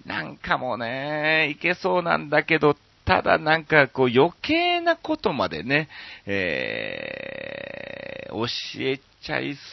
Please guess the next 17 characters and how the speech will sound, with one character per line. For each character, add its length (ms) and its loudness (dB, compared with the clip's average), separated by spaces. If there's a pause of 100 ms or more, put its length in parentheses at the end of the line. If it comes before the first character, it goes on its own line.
(120)
そ 220 0
う 60 0
な、 200 0 (280)
都 160 -2
市 200 -4
伝 280 2
説 320 -4
的 200 0
な 120 2
の 60 0
も 120 -6
な 120 -4
ん 40 -10
か 140 -12
ね、 180 -2 (340)
言 120 -8
っ 20 -20